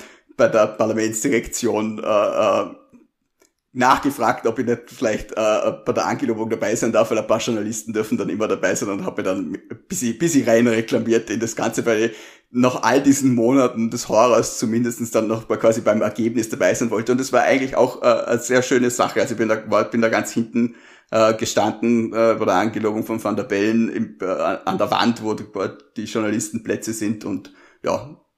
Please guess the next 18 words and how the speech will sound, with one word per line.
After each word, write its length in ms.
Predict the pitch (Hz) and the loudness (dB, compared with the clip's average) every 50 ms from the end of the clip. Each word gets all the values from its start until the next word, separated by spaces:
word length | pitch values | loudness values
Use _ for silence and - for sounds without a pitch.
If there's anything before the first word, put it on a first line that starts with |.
| _ _ _ | _ _ _
war, 360 | - 110 117 117 113 104 - - | 2 4 4 4 2 0 0 4
war, 480 | 117 110 107 85 98 107 104 101 - - | 4 6 6 6 4 4 4 4 2 2
äh, 320 | 98 104 101 98 98 113 | 2 2 2 2 2 0
äh, 80 | - - | -4 -4
eine 140 | 107 101 104 | 0 2 2
nette 260 | 110 110 - - - | 2 2 4 2 2
Okkasion, 720 | 113 113 - 120 110 - - - 107 92 92 95 98 - | 2 2 0 0 0 0 0 0 0 0 0 -2 -4 -4
wie 40 | 107 | -6
man 140 | - 95 | -6 -6
so 100 | - 104 | -6 -6
sagen 320 | - - 69 65 - 95 90 | -4 -2 -2 0 0 -2 -2
würde, 280 | 92 87 87 85 80 | -2 0 0 0 -2
und 120 | 82 92 - | -2 -4 -4
ein, 200 | 87 92 92 - | -4 -2 -2 -2
ein 120 | 95 101 | -4 -2
schöner 240 | - 104 104 107 90 | -2 0 2 2 2
Abschluss 380 | 87 95 - - 107 98 - 98 | 2 0 -2 -2 -6 -4 -2 -2
eines, 340 | 98 98 92 92 - - | 0 0 -2 -2 -4 -10